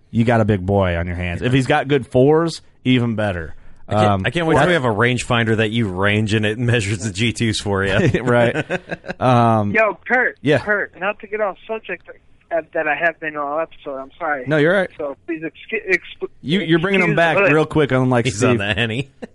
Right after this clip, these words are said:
Speaker 3: Hey, no, no, no. It's not even that. It's just, what, what do you notice first? Like me, I, I just been in this, right?
Speaker 1: Yeah.
Speaker 3: You've been in this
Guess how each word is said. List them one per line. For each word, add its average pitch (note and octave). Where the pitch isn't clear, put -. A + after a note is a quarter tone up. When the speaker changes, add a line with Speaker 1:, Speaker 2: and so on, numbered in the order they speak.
Speaker 3:
Hey, A#3
no, B3+
no, A#3+
no. A#3
It's E3+
not G#3
even F#3+
that. F3+
It's D3
just, D3+
what, A3+
what F#3+
do C#4+
you C#4
notice A#3
first? A3
Like F3+
me, C#4
I, G3
I A3+
just D4
been G#3
in F#3+
this, C3
right? F3
Speaker 1:
Yeah. B2
Speaker 3:
You've G#2+
been F#3
in F#3+
this F3+